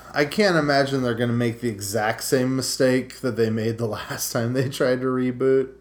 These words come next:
Um, I, I just, I think we're still gonna see how much of this is Sony and how much is Marvel. And that'll be just interesting to see how it shakes out. But, um,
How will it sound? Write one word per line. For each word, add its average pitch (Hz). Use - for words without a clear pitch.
Um, 107
I, 135
I -
just, 160
I 143
think 151
we're 143
still 151
gonna 139
see 120
how 131
much 131
of 123
this 113
is 113
Sony 104
and 113
how 120
much 113
is 107
Marvel. 92
And 117
that'll 117
be 110
just 107
interesting 107
to 98
see 107
how 101
it 87
shakes 104
out. 101
But, 110
um, 98